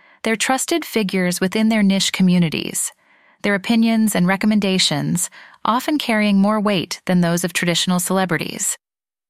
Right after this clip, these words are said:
They are authentic, engaged, and deeply connected to their audiences.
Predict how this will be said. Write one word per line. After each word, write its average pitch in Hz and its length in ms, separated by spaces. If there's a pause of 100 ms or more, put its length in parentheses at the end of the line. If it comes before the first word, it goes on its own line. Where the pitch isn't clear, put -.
They 254 120
are 262 80
authentic, - 720 (120)
engaged, 220 720
and 208 100
deeply 269 340
connected 233 500
to 185 100
their 185 140
audiences. 175 880